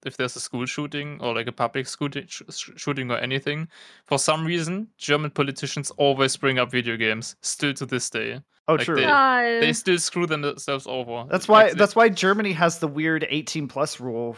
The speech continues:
Speaker 2: Uh, so, like, if you go into Experian right now during their normal hours, all their shooting games are downstairs in a eighteen plus only area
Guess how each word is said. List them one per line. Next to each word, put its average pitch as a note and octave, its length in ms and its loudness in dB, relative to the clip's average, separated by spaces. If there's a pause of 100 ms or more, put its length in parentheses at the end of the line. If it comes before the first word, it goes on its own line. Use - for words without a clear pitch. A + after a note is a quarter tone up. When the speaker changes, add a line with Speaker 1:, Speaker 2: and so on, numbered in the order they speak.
Speaker 2:
Uh, A#2 540 -4
so, - 180 -4
like, C3 220 -4
if C#3 120 -10
you D#3 80 -8
go E3 140 -2
into D3+ 240 -6
Experian C#3+ 460 -4
right D3+ 180 -4
now E3+ 140 -2
during C3 240 -6
their A#2+ 100 -6
normal B2 280 -6
hours, C3 580 -10 (320)
all C#3 180 2
their F3 160 -2
shooting C#3+ 520 -6
games F#3+ 480 -6
are C3 520 -4 (140)
downstairs C3 1080 -6
in C3 140 -6
a A#2 180 -4
eighteen C#3 500 -8
plus C3 440 -8
only A2+ 340 -12
area D#3+ 480 -10